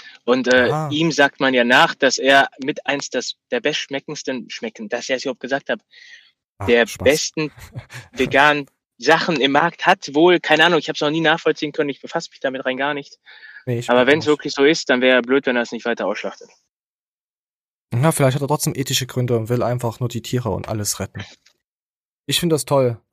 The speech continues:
Speaker 2: Ich find das toll, dass sich Firmen in den zwanzigsten Jahrhundert endlich mal zu Veganismus bekennen.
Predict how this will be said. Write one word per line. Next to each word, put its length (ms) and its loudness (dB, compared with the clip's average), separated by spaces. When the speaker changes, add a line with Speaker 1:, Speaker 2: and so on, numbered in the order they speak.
Speaker 2:
Ich 180 0
find 140 4
das 160 2
toll, 260 6
dass 200 0
sich 180 -4
Firmen 360 4
in 140 -4
den 140 -2
zwanzigsten 460 -2
Jahrhundert 380 -2
endlich 360 -4
mal 180 2
zu 180 -4
Veganismus 560 0
bekennen. 440 -2